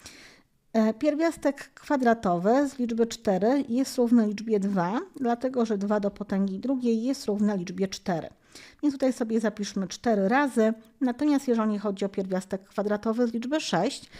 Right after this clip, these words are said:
to to jest liczba niewymierna, czyli nie ma takiej liczby całkowitej, która podniesiona do potęgi drugiej daje nam sześć. I tak długo, jak długo my nie jesteśmy proszeni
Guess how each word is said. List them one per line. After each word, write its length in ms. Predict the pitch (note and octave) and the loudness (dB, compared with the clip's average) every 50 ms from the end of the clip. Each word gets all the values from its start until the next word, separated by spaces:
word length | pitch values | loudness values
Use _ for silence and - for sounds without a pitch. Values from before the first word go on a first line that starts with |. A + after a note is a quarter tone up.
| - - - | -20 -16 -8
to 80 | - B3+ | -8 -6
to 120 | B3+ - | -4 -4
jest 240 | F4+ E4 D#4+ - - | -4 -4 -4 -6 -6
liczba 380 | A#3+ A3+ A#3 A3 A#3 A#3 A3+ A3+ A#3 - - | -8 -6 -2 0 0 0 0 -2 -6 -8 -6
niewymierna, 920 | A3+ G#3+ G#3+ G#3+ G#3 G3+ G3+ G#3+ F#3+ F#3+ F#3 F3+ F3 F3 E3 D#3 B2 D2+ - - | -4 -2 0 0 0 0 0 0 0 0 0 0 -2 -2 -4 -6 -8 -8 -10 -8
czyli 180 | - A3 A#3 | -4 -2 -2
nie 300 | B3 B3+ C#4+ E4 F4+ E4 | 0 0 -2 -2 -2 -2
ma 140 | D#4 C#4+ C4 | -2 -2 -2
takiej 320 | - A3 G#3 - - G3 | -2 -6 -10 -8 -10 -12
liczby 320 | F#3 F#3 F#3+ G3 - - D3+ | -10 -10 -12 -14 -12 -14 -14
całkowitej, 800 | - - B3+ C4 D4 E4 E4+ - C#4 B3 B3+ B3 A#3+ - G#3 F#3+ | -10 -6 -4 -4 -4 -4 -2 -4 -4 -2 -4 -6 -4 -4 -6 -6
która 220 | - - F#3 F3+ | -6 -6 -6 -6
podniesiona 540 | F3+ - E3 - - F#3+ - - A#3 G#3+ G#3 | -6 -8 -10 -10 -10 -10 -6 -4 -4 -4 -4
do 240 | F#3+ G3 B3 C4+ D4+ | -4 -4 -2 -2 -2
potęgi 640 | D4+ - G#3 G#3 - G#3 A3+ A#3 A3+ A3 G#3 G#3 G3 - - - - - - | -4 -6 -8 -4 -4 -2 -2 -2 -2 -4 -6 -8 -10 -12 -20 -20 -20 -20 -14
drugiej 360 | - G3 A3+ C4+ B3+ C4+ B3+ G#3 | -6 -2 -2 0 0 0 -2 0
daje 280 | A3+ A3 A3 G#3+ G#3+ | 0 0 0 0 -2
nam 220 | G#3 G3+ G3 G3+ G3 | -2 -2 -2 -2 -4
sześć. 460 | - - F3+ - - - - - - | -4 -6 -8 -10 -12 -16 -18 -18 -16
I 80 | A3 | -10
tak 260 | - D#4+ F4+ F4 E4 D4 | -6 -6 -6 -6 -4 -4
długo, 480 | C#4 A#3 G3+ F3+ - F3+ F3 G#3 C4+ | -2 -2 -2 -2 0 0 0 0 2
jak 180 | D4+ C4 A#3 A3+ | 0 0 -2 -2
długo 320 | A3 A3+ B3 A#3 A#3 A3+ | -4 -4 -4 -2 0 2
my 200 | A3+ A#3 C4 D#4 | 2 2 2 2
nie 200 | E4 D4+ C#4 C4 | 2 0 0 0
jesteśmy 500 | B3 A#3+ A#3+ - - E4 - - C#4 B3 | 0 -2 -4 -6 -8 -8 -4 -2 -4 -2
proszeni 520 | A#3+ - A3 G#3+ - - A3 G#3+ G#3+ A3+ | -2 -4 -6 -6 -2 -2 -2 0 0 -2